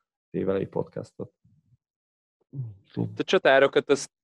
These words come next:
Speaker 2: azt, ö, három United játékossal akarom zárni. Egyrészt elképesztő számomra, hogy az ötödik legtöbb pontot szerző csatár az Rashford, tekintve, hogy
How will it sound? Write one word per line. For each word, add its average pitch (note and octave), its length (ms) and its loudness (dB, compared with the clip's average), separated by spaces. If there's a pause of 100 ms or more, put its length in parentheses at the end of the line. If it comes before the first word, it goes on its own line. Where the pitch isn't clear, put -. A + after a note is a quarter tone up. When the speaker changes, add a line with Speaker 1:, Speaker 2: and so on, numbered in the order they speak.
(200)
Speaker 2:
azt, - 320 -4
ö, C#3 340 8
három C#3 420 4
United B2+ 520 0
játékossal B2+ 720 0
akarom B2 420 -2
zárni. C3 480 2 (1080)
Egyrészt C#3+ 400 2
elképesztő C3+ 680 2
számomra, B2 600 2
hogy A#2+ 160 2
az A#2 220 -6
ötödik C3 380 -4
legtöbb B2+ 400 -4
pontot B2 380 -8
szerző B2 380 -2
csatár A#2 420 0
az A#2 180 0
Rashford, A#2+ 560 0 (120)
tekintve, B2+ 500 -2
hogy B2 160 4